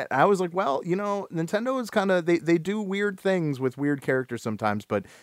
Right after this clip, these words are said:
uh, this character is one of those characters, but I, that I think that, well, obviously Nintendo's, uh, they're waiting for this game to come out, but Metroid, so Samus, uh, I, I, I went with her for the Nintendo Switch. I think that that would be a po-, cool pick.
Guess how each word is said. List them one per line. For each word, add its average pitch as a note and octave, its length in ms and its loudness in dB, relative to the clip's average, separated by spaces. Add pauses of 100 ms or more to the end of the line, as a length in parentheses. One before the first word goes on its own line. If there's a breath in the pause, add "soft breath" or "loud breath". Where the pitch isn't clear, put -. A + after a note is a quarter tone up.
(180 soft breath)
uh, G2+ 360 2
this C#3 240 0
character D#3+ 380 4
is A#2+ 100 -2
one C#3 100 4
of C#3 80 4
those C3 140 2
characters, C3 360 0
but A#2+ 120 2
I, G#2+ 120 2
that A#2 140 2
I A2 80 4
think A#2 420 -2
that, G2+ 340 0 (320 soft breath)
well, A#2 340 6
obviously A#2+ 460 4
Nintendo's, G#2 600 0 (120)
uh, - 300 -6
they're G#2+ 200 0
waiting A#2 360 4
for G2+ 160 -4
this F#2 200 -6
game G2 180 -4
to F2+ 80 -6
come G2+ 160 -4
out, B2+ 320 4
but A2+ 140 0
Metroid, F#2+ 480 0
so A2 100 -6
Samus, G#2 640 0 (580)
uh, G2 540 0 (120)
I, A#2 160 0
I, A#2 280 0 (160)
I A2 40 2
went A#2 200 0
with A2+ 120 -4
her C3 360 2
for - 200 -4
the G2+ 80 -4
Nintendo G2 460 -4
Switch. F#2+ 320 -6
I F2 80 -8
think G2 300 -8
that F2+ 260 -4 (320 soft breath)
that G#2 220 2
would G#2 120 -2
be G2+ 120 -2
a F#2+ 60 -4
po-, - 340 -8
cool G#2 200 -2
pick. - 360 -2